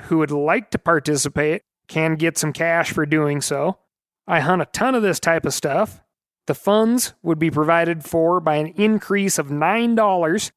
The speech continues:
to the state conservation stamp, of which somewhere in the neighborhood of one hundred and eighty-five thousand stamps are sold each year.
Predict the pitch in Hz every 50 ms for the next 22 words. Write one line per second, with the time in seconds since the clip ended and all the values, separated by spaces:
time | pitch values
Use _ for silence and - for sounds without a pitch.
0 | _ _ 175 170 151 139 - - 196 208 208 - _ - - 196 196 175 - 160
1 | 165 175 180 180 165 - 175 160 - - - 160 156 160 165 170 - - _ _
2 | _ _ _ - 175 202 220 226 208 233 240 226 214 226 214 - - - - -
3 | _ _ - - - 208 220 220 220 220 208 196 185 196 202 220 220 202 185 147
4 | 175 180 175 175 160 156 165 160 165 180 202 202 170 170 202 208 202 202 185 175
5 | 175 175 202 214 208 185 - 202 196 196 180 - - - 185 185 185 202 196 170
6 | 185 180 165 - - 202 208 196 190 175 - 180 165 - 185 185 180 175 175 180
7 | 180 160 - 208 247 247 185 -